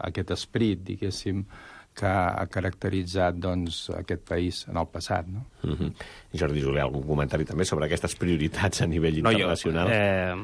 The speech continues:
Speaker 3: això que estàvem parlant de Síria, també sí que en el nostre cas, des de Càritas, el dos mil quinze vam iniciar el projecte d'ajuda al refugiat i precisament hi ha famílies síries que són de, d'origen cristià, en aquest cas,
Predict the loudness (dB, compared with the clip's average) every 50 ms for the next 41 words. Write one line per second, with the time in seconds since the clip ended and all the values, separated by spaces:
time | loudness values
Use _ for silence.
0 | -6 -6 -8 -8 -10 -12 -16 -18 -20 -20 -20 -16 -14 -14 -12 -10 -4 -2 -2 -2
1 | 0 2 4 4 4 4 4 4 4 2 2 0 0 0 2 2 2 4 4 4
2 | 2 2 0 0 -2 -4 -2 0 2 2 2 2 2 0 0 2 2 2 2 2
3 | 2 2 0 0 2 2 2 4 2 2 2 0 2 2 2 0 2 2 2 2
4 | 2 2 2 2 2 4 2 2 2 2 2 2 2 2 4 4 4 4 4 4
5 | 2 2 2 2 0 2 2 4 4 4 2 0 -2 -2 -2 0 0 0 2 2
6 | 2 2 2 2 2 2 0 -2 -2 0 2 4 2 2 0 -2 _ -20 -20 -20
7 | -20 -20 -10 -6 -4 -2 -2 -2 0 2 2 2 4 4 4 4 2 2 2 2
8 | 2 4 4 4 2 2 2 2 2 4 4 2 2 0 -4 -8 -14 -20 -20 -20
9 | -20 -20 -20 -16 _ -2 0 2 4 4 4 4 6 6 6 6 6 6 6 4
10 | 4 2 2 0 0 -2 -4 -8 -10 -10 -8 -4 0 4 4 4 4 4 4 4
11 | 2 2 2 0 0 2 2 2 2 2 0 -2 -2 -2 0 0 -2 0 2 2
12 | 2 2 0 -6 -10 -12